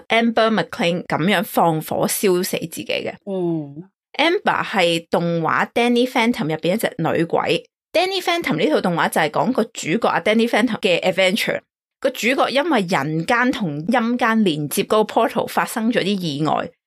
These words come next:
Speaker 1: 所以變到半人半鬼。
Speaker 2: 嗯哼。
Speaker 1: Amber 就係其中一個角色。佢個 background story 就係佢有一日出完街返屋企之後瞓着咗，瞓着咗嘅時候就有一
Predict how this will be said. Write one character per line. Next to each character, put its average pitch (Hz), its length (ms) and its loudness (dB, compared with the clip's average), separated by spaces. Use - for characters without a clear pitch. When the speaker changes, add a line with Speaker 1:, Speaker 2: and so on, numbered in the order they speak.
Speaker 1:
所 226 140 2
以 262 120 2
變 190 280 0
到 175 120 4
半 175 240 2
人 - 260 0
半 165 180 2
鬼。 - 300 0
Speaker 2:
嗯 185 300 -2
哼。 190 280 -4
Speaker 1:
Amber 240 260 2
就 170 100 -2
係 160 440 0
其 - 140 -2
中 185 120 2
一 - 20 2
個 185 180 0
角 - 180 0
色。 - 160 -4
佢 - 140 0
個 214 80 2
background 262 420 0
story 233 380 0
就 151 140 -2
係 151 340 0
佢 - 140 -4
有 170 120 2
一 180 60 2
日 185 280 0
出 - 120 0
完 170 160 2
街 185 160 2
返 202 180 2
屋 202 80 0
企 156 200 0
之 214 160 0
後 151 340 2
瞓 180 160 0
着 151 160 0
咗， 156 220 0
瞓 220 160 2
着 - 120 2
咗 214 180 2
嘅 254 120 4
時 - 200 -2
候 156 80 2
就 156 140 2
有 156 140 4
一 202 80 2